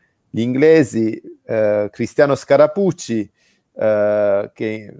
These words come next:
i-, interviene, eh, beato tra le donne, eh, in un panel di grande storia di imprenditorialità al femminile. E, mm, Cristiano, ventisette anni, eh, C E O e co-founder di School Air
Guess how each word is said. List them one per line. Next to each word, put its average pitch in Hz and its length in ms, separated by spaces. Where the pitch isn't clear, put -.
i-, - 400
interviene, 123 760
eh, 57 300
beato 117 440
tra 110 140
le 113 160
donne, 104 560
eh, 101 400
in 101 80
un 110 120
panel 110 680
di 110 140
grande 139 320
storia 120 380
di 113 260
imprenditorialità 107 640
al 107 100
femminile. 139 840
E, 101 1080
mm, 107 260
Cristiano, 143 760
ventisette 127 640
anni, 151 500
eh, 101 380
C - 160
E 151 80
O - 20
e 135 80
co-founder 123 680
di 110 120
School 139 360
Air 120 580